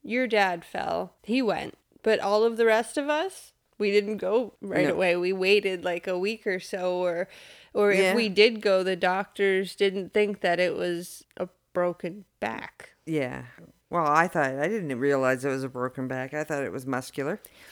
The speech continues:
Speaker 1: Which is odd because you had three other family members that have already done it.
Speaker 2: Yep. But you don't think he did it. You
Speaker 1: Yeah,
Speaker 2: know,
Speaker 1: I
Speaker 2: you
Speaker 1: know
Speaker 2: can't
Speaker 1: that.
Speaker 2: possibly, you, you don't think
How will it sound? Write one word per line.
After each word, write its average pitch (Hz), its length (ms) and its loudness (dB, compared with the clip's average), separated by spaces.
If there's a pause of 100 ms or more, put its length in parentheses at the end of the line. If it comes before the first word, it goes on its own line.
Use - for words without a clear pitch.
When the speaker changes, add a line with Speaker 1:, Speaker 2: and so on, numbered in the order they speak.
(140)
Speaker 1:
Which 294 220 -2
is 269 260 -4
odd 233 460 -6
because 208 580 -2
you 220 140 -4
had 214 480 -4 (180)
three 247 240 0
other 208 240 0
family 233 420 -6
members 190 420 -6
that 202 180 -6
have 190 180 -8
already 196 340 -6
done 220 220 -4
it. - 140 -12 (320)
Speaker 2:
Yep. 160 180 -4 (720)
But 339 180 -6
you 427 60 2
don't 453 160 -2
think 415 220 -6
he 349 100 0
did 165 200 -2
it. - 140 -16 (160)
You 254 140 -4
Speaker 1:
Yeah, 247 140 0
Speaker 2:
know, 226 40 0
Speaker 1:
I 233 80 0
Speaker 2:
you 220 100 0
Speaker 1:
know 302 140 0
Speaker 2:
can't 330 240 -2
Speaker 1:
that. 285 80 -8
Speaker 2:
possibly, 262 320 -6
you, 240 420 -6
you 226 200 -6
don't 254 300 -6
think 220 480 -8